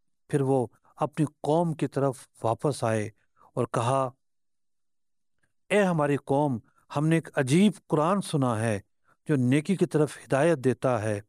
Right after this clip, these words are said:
ہم اس پر ایمان لے آئے ہیں اور ہم اپنے رب کے ساتھ کسی کو اب شریک نہیں کریں گے۔"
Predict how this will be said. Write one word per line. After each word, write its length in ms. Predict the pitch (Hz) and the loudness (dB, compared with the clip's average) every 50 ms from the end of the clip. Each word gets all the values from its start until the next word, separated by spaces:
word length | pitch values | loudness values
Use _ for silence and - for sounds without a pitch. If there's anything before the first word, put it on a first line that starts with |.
| _ _ _ _ _ _ _ _ _ _ - - | _ _ _ _ _ _ _ _ _ _ -6 -4
ہم 160 | 156 160 165 151 - | -4 -4 -4 -6 -8
اس 220 | - 147 - - - | -10 -10 -10 -4 -4
پر 120 | 151 139 139 - - | -2 -2 -2 -4 -4
ایمان 340 | 139 113 117 131 147 151 143 | -4 -2 0 0 0 0 0
لے 200 | 123 120 117 117 | 2 2 2 2
آئے 260 | 107 104 110 110 98 | 2 0 0 -2 -4
ہیں 220 | 95 110 107 101 95 - _ _ _ _ _ _ _ _ _ _ | -4 -6 -8 -8 -10 -14 _ _ _ _ _ _ _ _ _ _
اور 160 | - 131 117 | -4 -2 -2
ہم 280 | 104 127 165 185 190 170 - _ _ _ _ _ | 0 0 0 0 -2 -4 -6 _ _ _ _ _
اپنے 420 | 151 151 - _ - 151 143 120 | -6 -6 -6 _ -2 0 0 2
رب 440 | 107 135 190 196 - - _ _ _ | 2 0 0 -2 -4 -12 _ _ _
کے 140 | - 147 127 | -2 -2 -2
ساتھ 440 | - - 135 131 139 151 165 170 - _ _ _ _ _ _ _ _ _ _ _ | -2 -2 -2 0 0 0 0 -2 -6 _ _ _ _ _ _ _ _ _ _ _
کسی 380 | - 185 151 - - 233 254 240 | -4 -4 -4 0 2 2 2 2
کو 180 | - - 220 196 | 2 2 0 0
اب 80 | 156 | 0
شریک 420 | - - - 160 156 165 156 - 147 | -2 -2 0 2 2 2 2 2 -2
نہیں 200 | 131 120 123 120 | -2 -2 -4 -4
کریں 340 | - 120 110 110 107 104 | -4 -4 -4 -4 -6 -6
گے۔" 160 | 104 107 107 | -8 -8 -10